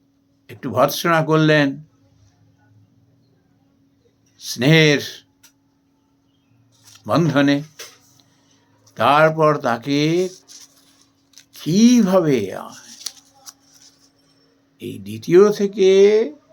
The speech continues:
আঠেরোতম অধ্যায় পর্যন্ত কিভাবে তার এই অজ্ঞানতা দূর করা হয়েছিল। তারপরে তিনি এরম বললেন না,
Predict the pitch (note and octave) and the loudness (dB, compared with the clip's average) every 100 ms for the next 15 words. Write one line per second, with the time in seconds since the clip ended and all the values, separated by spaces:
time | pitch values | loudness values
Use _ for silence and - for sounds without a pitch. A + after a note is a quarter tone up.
0 | _ _ - A#3+ B3 A#3 G3 F3+ E3+ D#3 | _ _ -8 -4 2 2 2 -2 -4 -4
1 | A#2 G#2+ D#3 F#3 D#3+ C3+ B2+ C3 A#2+ A#2 | -6 -2 -2 -2 -4 -8 -8 -8 -10 -16
2 | A2 - F#3 A#3 G3 D#3 C3 A#2 - _ | -20 -12 -2 0 0 -2 -4 -8 -14 _
3 | _ _ - _ _ _ _ _ G2+ A2 | _ _ -20 _ _ _ _ _ -4 -2
4 | A#2 B2 A#2+ G#2+ G#2+ G#2 B2+ C3 C3 G2 | 0 0 -2 -4 -6 -8 -6 -6 -8 -10
5 | A2 B2 A#2 G#2 G2 G2 G2+ - D2+ - | -8 -8 -8 -10 -10 -12 -14 -16 -20 -20
6 | _ _ _ _ _ _ _ _ _ _ | _ _ _ _ _ _ _ _ _ _
7 | _ _ _ _ _ _ _ _ _ _ | _ _ _ _ _ _ _ _ _ _
8 | _ _ _ _ - G#2+ D3 D#3+ D3+ B2+ | _ _ _ _ -6 -2 -2 -2 -10 -12
9 | A2 G2 F#2 - _ _ _ _ _ _ | -12 -14 -14 -20 _ _ _ _ _ _
10 | _ _ _ _ _ _ _ F#2+ A2 A2+ | _ _ _ _ _ _ _ -10 -6 -2
11 | A#2+ C3 E3 F3+ F3 - G#2 | -2 -4 -8 -10 -12 -14 -16